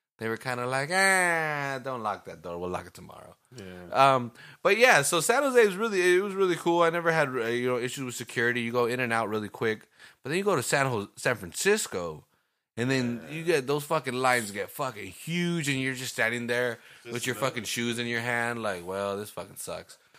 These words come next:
Speaker 1: And then they fucking come up to you. Two dudes come up to you with fucking gloves and all this fucking fancy ass shit on. And they got these fucking, uh, like, cotton pads.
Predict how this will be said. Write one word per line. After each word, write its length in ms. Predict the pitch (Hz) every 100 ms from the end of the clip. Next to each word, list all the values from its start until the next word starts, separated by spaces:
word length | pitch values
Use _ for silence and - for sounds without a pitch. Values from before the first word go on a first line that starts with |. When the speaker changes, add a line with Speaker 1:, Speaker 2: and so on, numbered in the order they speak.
| _ _
Speaker 1:
And 140 | 127 147
then 140 | 156
they 100 | 151
fucking 380 | 139 170 156 127
come 200 | 143 120
up 180 | 147 143
to 100 | 143
you. 180 | 117 107
Two 240 | - 170
dudes 680 | 120 151 190 190 156 123 - _ _ _ _
come 180 | - 147
up 140 | 147 147
to 120 | 156
you 380 | 147 147 147 143 _ _
with 160 | 120 117
fucking 400 | 151 165 147 98
gloves 760 | 92 135 156 170 185 180 175 - _ _ -
and 100 | 131
all 160 | 151 180
this 160 | 175
fucking 280 | - 180 165
fancy 360 | 156 160 160 160
ass 120 | 147
shit 260 | - 170 170
on. 340 | 180 190 185 -
And 160 | 120 131
they 80 |
got 200 | 135 143
these 140 | 127 107
fucking, 440 | 151 139 127 113
uh, 360 | 107 107 87 - - _ _ _
like, 180 | 104 95 _ _ _
cotton 500 | - 175 147 123 107
pads. 720 | - 120 170 165 127 92 -